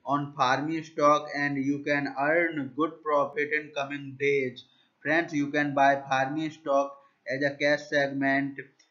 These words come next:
and just take a delivery of Farmi stock in your demat account and just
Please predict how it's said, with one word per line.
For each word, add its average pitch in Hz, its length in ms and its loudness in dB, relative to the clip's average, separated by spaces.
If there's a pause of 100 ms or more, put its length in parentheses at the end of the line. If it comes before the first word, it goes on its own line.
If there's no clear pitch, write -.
and 147 360 -2
just 147 320 0
take 143 180 -4
a 147 80 2
delivery 135 480 -2
of 143 200 0
Farmi 139 460 -4
stock 139 520 -4 (400)
in 139 100 -6
your 143 240 0
demat 139 460 -2
account 143 400 -2
and 127 260 -4
just 151 360 2